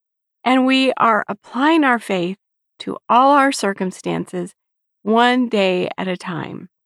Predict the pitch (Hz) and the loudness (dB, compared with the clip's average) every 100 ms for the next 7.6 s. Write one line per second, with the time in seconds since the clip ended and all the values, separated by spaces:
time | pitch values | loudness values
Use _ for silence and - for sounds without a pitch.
0 | _ _ _ 208 214 - 262 311 339 302 | _ _ _ -2 -2 0 0 2 2 0
1 | - 185 165 190 185 202 - 180 - 240 | -2 -2 -2 -2 -4 -4 -6 -6 -2 0
2 | 247 220 226 285 - 180 160 202 262 - | 0 -2 -2 0 0 -2 0 -2 -4 -12
3 | _ _ _ - 220 214 208 196 180 190 | _ _ _ -8 0 2 2 0 -2 -4
4 | 185 220 - _ _ _ _ _ _ - | -4 -6 -10 _ _ _ _ _ _ -2
5 | 247 254 240 233 - 214 247 233 226 233 | 2 2 2 -2 -4 -2 2 2 2 -2
6 | 214 214 202 214 220 233 226 185 - - | -2 -2 0 2 2 2 2 -2 -4 -8
7 | 220 - 214 202 175 185 | -6 -4 -2 0 0 -2